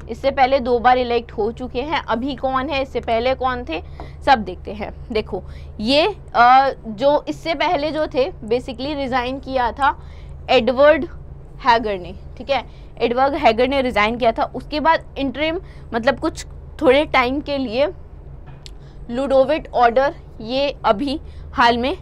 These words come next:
पीएम हैं, ठीक है। इससे पहले जैसे मैंने बताया resign किया था, ठीक। कब?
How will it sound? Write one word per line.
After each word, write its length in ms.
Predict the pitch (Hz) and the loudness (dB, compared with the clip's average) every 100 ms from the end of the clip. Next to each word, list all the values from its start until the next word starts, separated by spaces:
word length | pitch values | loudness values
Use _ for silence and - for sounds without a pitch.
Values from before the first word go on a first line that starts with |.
| - | -6
पीएम 280 | 285 262 226 | 2 4 4
हैं, 280 | 220 180 - - - - - | 0 -10 -14 -18 -18 -16 -12
ठीक 120 | 285 | 2
है। 340 | 311 277 - - - | 2 2 -6 -12 -12
इससे 260 | 240 302 | -4 -2
पहले 320 | 294 285 277 285 | 0 0 0 0
जैसे 200 | 277 285 | 0 -2
मैंने 180 | 269 | -2
बताया 340 | 262 254 247 285 | -2 2 4 4
resign 420 | 269 233 208 185 | 2 0 0 -2
किया 200 | 180 185 | -10 -12
था, 220 | - 196 - - - - - | -8 -10 -10 -14 -16 -16 -6
ठीक। 160 | 294 - - - 277 | -6 -6 -12 -2 4
कब? 200 | 311 | 4